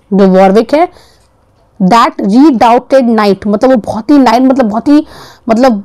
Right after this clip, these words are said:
बहुत ही brave सोल्जर है, बहुत ही knight मतलब बहुत ही brave सोल्जर है वो, उनके साथ, "are gone towards Lambeth, there let them remain," ठीक है, अच्छा है, वो लोग चले गए वहाँ पर तो वहीं रहने दो उन लोगों को, और फिर यहाँ से वो लोग leave हो जाते हैं।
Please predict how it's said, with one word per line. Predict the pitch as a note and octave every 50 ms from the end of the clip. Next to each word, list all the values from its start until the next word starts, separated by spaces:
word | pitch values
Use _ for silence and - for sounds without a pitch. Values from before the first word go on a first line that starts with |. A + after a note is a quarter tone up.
| _ -
बहुत | - F#3+ A#3+ -
ही | D#4 C#4+
brave | G#3+ F3 F#3+ B3 C#4 D4 D4+ - - _ - -
सोल्जर | - C4 B3 A3+ G3+ A3 G#3 F3+
है, | F3+ F3+
बहुत | F3+ F3+ F#3+ A3 A3
ही | B3
knight | A3+ A3 A#3 B3 C4+ B3
मतलब | D4 C#4+ C#4 D#4 F#4
बहुत | F4 E4 E4
ही | F4
brave | B3+ G#3 A3+ B3+ C4+
सोल्जर | C4 - - A#3 G#3+ G#3 G3 G3+ F#3+ F#3
है | F3 F3
वो, | E3+ D#3+ E3+ - _ _ - - _ _ -
उनके | A#3+ A#3+ A#3+ - C#4+ C#4
साथ, | C4+ - - A3+ G3 F#3+
"are | F#3+ - - A3 A3+ B3
gone | A3 G3 F#3+ G#3 A#3+ C4 C#4+
towards | C#4 - B3+ A3+ A3+ A#3 C4 B3 - -
Lambeth, | G#3+ G#3 G3 G#3 G#3 F#3 G3 F#3+ - - - - _ _ _ _ _ _ _ -
there | G3+ A3 C4+ D4+ E4 C#4+
let | C4 A#3 B3+ C4 C4 - - -
them | B3+ B3 A3 F#3+
remain," | F#3+ F#3 F3 F3 F3 F#3+ F#3+ -
ठीक | - E4+ D4
है, | E4
अच्छा | D#4 D4 - - D#4+
है, | D4+ D4+
वो | D#4+ B3+ A#3
लोग | A#3 A3+
चले | - A#3+ A3+ A#3+ B3+
गए | B3 C4 B3+ B3+
वहाँ | A#3+ A#3+ A#3 A#3 A3
पर | A3 G#3+
तो | G3 G3+
वहीं | F#3 G#3+ B3+ C4+
रहने | C#4+ C4+ C4 C4
दो | A#3 B3+
उन | B3 A#3+
लोगों | A#3+ A#3+ A#3 A3+
को, | G#3+ - D#4+ - _ _ _ _ _ _ _ _ -
और | D4 D4
फिर | - - F4
यहाँ | D#4 C4+ A#3 A#3
से | A#3 - C#4+
वो | B3+ C4
लोग | D#4 C#4
leave | A3 A3 G#3+ G3 F3+
हो | G3
जाते | - F#3 - - - F3
हैं। | - F3+